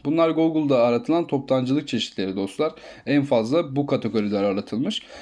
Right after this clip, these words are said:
Sizler de bunlara göz atabilirsiniz. Toptancılık yapmanın kar marjı diğer parakende işletmelere göre daha düşüktür dostlar.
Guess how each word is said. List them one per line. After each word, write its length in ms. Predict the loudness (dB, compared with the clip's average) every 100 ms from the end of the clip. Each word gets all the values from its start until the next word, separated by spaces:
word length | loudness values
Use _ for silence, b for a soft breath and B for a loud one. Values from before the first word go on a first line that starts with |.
| B
Sizler 400 | -6 -2 2 2
de 100 | 2
bunlara 280 | 0 0 0
göz 200 | 0 0
atabilirsiniz. 720 | 0 0 0 -2 -4 -8 -8 -2
Toptancılık 480 | 0 2 0 0 -2 0
yapmanın 380 | 0 0 0
kar 200 | 2 2
marjı 360 | 4 2 0 2
diğer 240 | 4 4
parakende 480 | 4 0 2 2 4
işletmelere 520 | 2 -2 0 2 2
göre 260 | 2 0 2
daha 220 | 2 2
düşüktür 460 | 0 -6 -8 -6 -4
dostlar. 360 | -4 0 -2